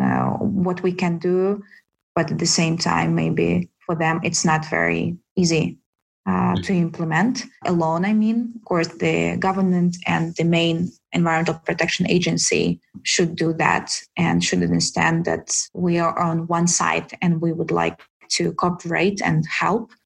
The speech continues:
Speaker 1: how we can, and not, not only Move Green, but also other experts that can recommend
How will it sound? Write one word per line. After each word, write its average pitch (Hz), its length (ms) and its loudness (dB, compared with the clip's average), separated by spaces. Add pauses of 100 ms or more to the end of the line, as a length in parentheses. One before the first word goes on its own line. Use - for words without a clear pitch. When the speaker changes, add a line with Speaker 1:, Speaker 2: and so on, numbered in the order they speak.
(280)
Speaker 1:
how 180 80 0
we 160 140 0
can, 175 280 0
and 190 140 2
not, - 360 -2
not 185 240 0
only 175 280 2
Move 180 280 0
Green, 226 480 0 (400)
but 156 240 0 (380)
also 175 320 0
other 180 320 2 (140)
experts - 800 -2 (180)
that 160 280 0 (200)
can 175 580 2
recommend 175 760 0